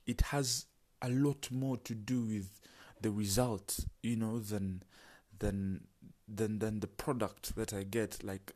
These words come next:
than the remuneration and the payment that I get for the, the, the, for the, the payment that I get for the, for the information that I've given you. Because for me, what counts more importantly is what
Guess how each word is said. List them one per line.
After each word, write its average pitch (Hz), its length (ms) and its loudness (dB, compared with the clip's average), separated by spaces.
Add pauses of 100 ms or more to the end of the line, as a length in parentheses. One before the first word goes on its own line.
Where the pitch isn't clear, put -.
than 104 300 -4
the 104 100 -2
remuneration 120 920 2
and 95 160 -2
the 95 60 -4
payment 113 500 -2
that 92 140 -2
I 98 80 -2
get 113 240 -4
for 101 120 -4
the, 92 140 -4 (200)
the, 82 120 -8 (100)
the, - 120 -10 (360)
for 107 140 -6
the, 92 460 -4 (1400)
the 104 200 0
payment 113 400 0
that 95 100 -2
I 95 80 0
get 110 220 -2
for 98 180 -2
the, 87 420 -4 (600)
for 104 60 -6
the 90 340 0
information 107 580 -2
that 95 140 -4
I've 90 120 -4
given 95 320 -4
you. 95 160 0 (380)
Because 127 320 2
for 117 140 0
me, 151 300 4 (120)
what 123 320 -2
counts 127 340 -2
more 120 180 4
importantly 110 560 0
is 92 260 -2
what 120 320 2